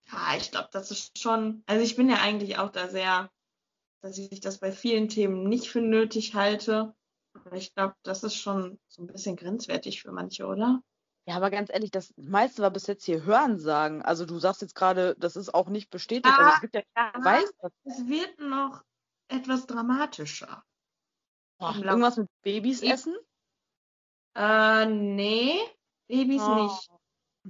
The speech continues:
Speaker 1: Aber hat's
Speaker 2: Ach,
Speaker 1: auch,
Speaker 2: Mann.
Speaker 1: hat's auch irgendwann mal gegeben, dass so, ähm, ungebo-, also wenn, äh, Embryonen im, quasi gestorben sind vor der Geburt oder wenn Babys ungetauft gestorben sind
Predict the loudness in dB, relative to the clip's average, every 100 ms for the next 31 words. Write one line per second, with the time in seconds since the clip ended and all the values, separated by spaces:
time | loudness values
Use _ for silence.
0 | -4 -4 2 4 6 6 6 2 2 4
1 | 4 2 -4 -4 2 2 2 -2 0 -2
2 | 0 -2 0 -2 0 0 0 -2 -2 -2
3 | -2 -2 -6 _ _ _ _ 4 6 4
4 | 2 -4 -4 2 4 2 4 6 6 6
5 | 2 2 -2 -2 -2 -6 -12 _ _ -2
6 | 2 2 -2 -12 _ -4 0 2 4 4
7 | 2 -2 -2 -4 -4 -10 0 2 2 -4
8 | 2 6 6 4 -2 -2 2 4 2 2
9 | 2 2 0 2 4 4 2 -2 -4 -8
10 | -8 0 2 0 -4 -4 4 4 4 0
11 | 0 -2 -6 -20 -10 -8 -4 4 4 4
12 | -4 -4 -4 -4